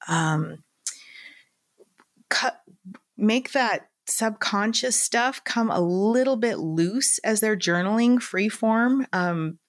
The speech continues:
and then, of course, we do s-, a somatic exercise. And the first one we teach people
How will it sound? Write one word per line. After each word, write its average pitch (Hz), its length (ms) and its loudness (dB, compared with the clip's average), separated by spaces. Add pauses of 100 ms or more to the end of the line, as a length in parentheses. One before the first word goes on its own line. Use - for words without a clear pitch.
and 196 180 2
then, 180 180 2
of 175 140 -6
course, 170 280 -2
we 175 100 -10
do 165 160 2
s-, - 260 0
a 165 100 -2
somatic 160 540 -2
exercise. - 720 -4
And 196 160 2
the 190 60 2
first 320 460 -2
one 202 140 0
we 180 140 0
teach - 400 -2
people 143 560 -2